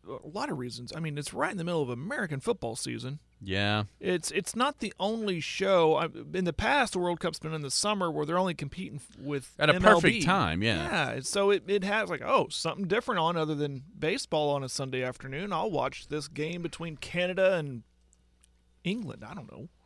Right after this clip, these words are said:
Speaker 1: Now it's like, wait, what? They're playing soccer? It's November. I like, though, I, I love the promos with, though, Don Draper as Santa Claus.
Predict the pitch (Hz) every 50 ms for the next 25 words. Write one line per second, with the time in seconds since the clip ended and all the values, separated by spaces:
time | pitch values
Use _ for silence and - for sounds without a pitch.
0 | _ _ _ _ _ _ _ _ _ _ _ _ _ _ _ _ _ _ - 135
1 | 151 208 294 254 190 - - 156 139 123 104 - _ _ _ _ _ _ _ _
2 | 170 139 - - 127 156 - - - - _ _ _ _ _ _ _ _ _ _
3 | _ - - - - 214 170 139 - - 131 143 - - 269 285 302 - _ _
4 | _ _ _ _ _ _ _ _ _ _ _ _ _ _ _ _ _ _ _ _
5 | _ _ _ _ _ _ _ _ _ - - - 147 - - 190 185 165 220 339
6 | 427 370 - - - - - _ _ _ _ _ _ _ _ _ _ _ _ _
7 | _ _ _ _ _ _ _ _ _ _ _ _ _ _ - - - 254 277 302
8 | 269 359 - - - 233 220 208 185 156 147 180 180 - - 170 175 180 214 277
9 | 277 240 160 - - 165 202 247 208 147 135 147 165 - - - _ _ _ _
10 | _ _ _ _ _ _ _ _ _ _ _ _ _ _ _ _ _ _ _ _
11 | _ _ _ _ - - 143 165 170 175 151 156 160 170 175 160 135 143 151 160
12 | 170 185 180 151 135 - - 156 151 160 175 - - 180 180 185 196 196 - -